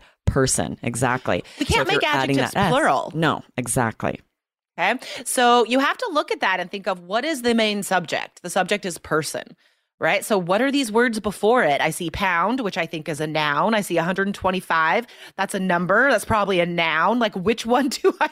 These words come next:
Speaker 2: pluralize? So you have to look at the, the final main noun there is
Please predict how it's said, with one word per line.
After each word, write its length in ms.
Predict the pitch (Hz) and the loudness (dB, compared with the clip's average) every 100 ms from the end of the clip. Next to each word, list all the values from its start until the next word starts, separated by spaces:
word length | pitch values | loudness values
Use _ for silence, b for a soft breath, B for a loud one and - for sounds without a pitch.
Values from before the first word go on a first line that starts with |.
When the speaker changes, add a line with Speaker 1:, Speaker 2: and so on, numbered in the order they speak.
| - - | -6 -2
Speaker 2:
pluralize? 920 | 254 311 220 175 175 - - - 508 | 2 4 4 4 2 2 2 4 4
So 220 | - 269 415 B 330 226 | 4 2 0 B -12 -2
you 160 | 277 | 2
have 220 | 285 302 311 | 4 2 0
to 100 | 370 | 0
look 180 | 330 339 | 0 0
at 140 | 285 | -2
the, 280 | 254 240 208 | 0 2 0
the 280 | 190 220 220 | -2 2 2
final 840 | 160 - - 202 226 262 285 302 - | 0 -4 0 2 2 4 4 2 0
main 720 | 190 196 196 208 214 226 220 - | 0 2 2 4 4 4 2 0
noun 400 | 180 180 180 185 | -2 2 2 2
there 180 | 185 185 | 2 0
is 260 | 175 165 | 0 -2